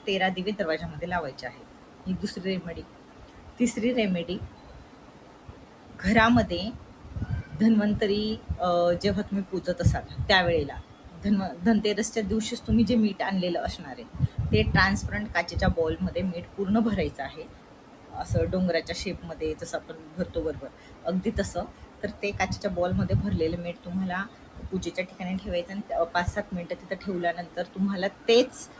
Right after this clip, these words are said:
मिठाचं बाउल, मिठाचं बाउल तुम्ही अर्ली मॉर्निंग तुमच्या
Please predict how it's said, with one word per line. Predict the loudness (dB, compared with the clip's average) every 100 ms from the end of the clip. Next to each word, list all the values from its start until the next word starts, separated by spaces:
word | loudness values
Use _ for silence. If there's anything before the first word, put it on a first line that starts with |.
| -18 0
मिठाचं | 0 4 2 2
बाउल, | 0 0 0
मिठाचं | 0 0 0 0
बाउल | 2 2 0
तुम्ही | 0 0 2
अर्ली | 2 2 2
मॉर्निंग | 2 0 -2 -4 -6
तुमच्या | -6 0 2 2